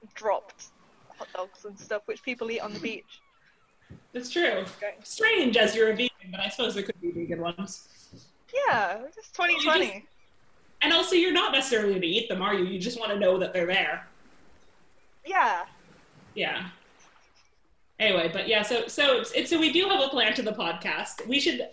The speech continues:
Speaker 2: I don't know, should we stick with the name Dollar Princess, or should we just give her, like, should we give her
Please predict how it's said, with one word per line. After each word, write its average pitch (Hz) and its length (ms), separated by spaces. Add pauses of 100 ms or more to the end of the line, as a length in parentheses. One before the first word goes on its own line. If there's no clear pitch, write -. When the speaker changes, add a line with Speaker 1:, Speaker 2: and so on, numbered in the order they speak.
(140)
Speaker 2:
I 285 80
don't 427 160
know, 415 180
should - 180
we 370 120
stick 403 260
with 403 100
the 381 120
name 302 260
Dollar 240 360
Princess, 285 520
or 240 80
should 220 160
we 220 100
just 214 220
give 202 160
her, 196 140
like, 165 120
should - 180
we 185 60
give 185 160
her 170 380